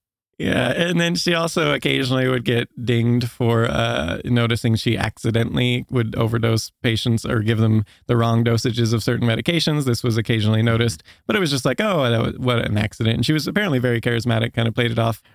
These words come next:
Speaker 1: Whoops, a
Speaker 2: Um,
Speaker 1: daisy.
Speaker 2: yeah, whoops. <laughs> Uh, didn't mean to do that. So, so it, I mean, she still, and her patients loved her, so the doctors were quite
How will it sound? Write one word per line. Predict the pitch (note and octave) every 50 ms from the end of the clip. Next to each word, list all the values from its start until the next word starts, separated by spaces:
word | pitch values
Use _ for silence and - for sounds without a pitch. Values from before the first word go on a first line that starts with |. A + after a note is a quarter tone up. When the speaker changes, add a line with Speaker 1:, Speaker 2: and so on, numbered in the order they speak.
| _ _ -
Speaker 1:
Whoops, | B2 D#3+ - - B2+
a | A2 A2
Speaker 2:
Um, | A2
Speaker 1:
daisy. | A2+ C3 - C4 E4 E4+ E4 C#4+ - - - - -
Speaker 2:
yeah, | G#3+ G#3+ - C3 B2 -
whoops. | B2+ B2 - C#3 E3 - - - - - - - - - -
<laughs> | - - - -
Uh, | - A#2+ D3 C#3 D3+ - - - F3+
didn't | - D3 B2+ C#3
mean | C#3+ D3 D3 -
to | C#3+
do | C#3+ D3+ D#3
that. | C#3+ E3 - - C3+ - - _ - - _ _ _ _ _ _
So, | - - - C#3+ C#3 C#3 B2+ B2
so | - E3+ D3
it, | C#3 C#3+ - -
I | C3+
mean, | C3+ C3+ B2+ B2
she | - - A#2 A#2
still, | - - - A#2+ A#2+ A#2 A#2 B2
and | - C3 A2+ A#2 A#2
her | A#2 A#2+ G#2+
patients | - A#2 A2+ - B2+ A#2+ A2+
loved | A#2+ A2+ A2 A2+
her, | A#2 A2+ A2+
so | - -
the | A#2+ A#2 A2
doctors | - - A2+ - - - A2+ -
were | B2 -
quite | - - A#2 A2+ A#2 -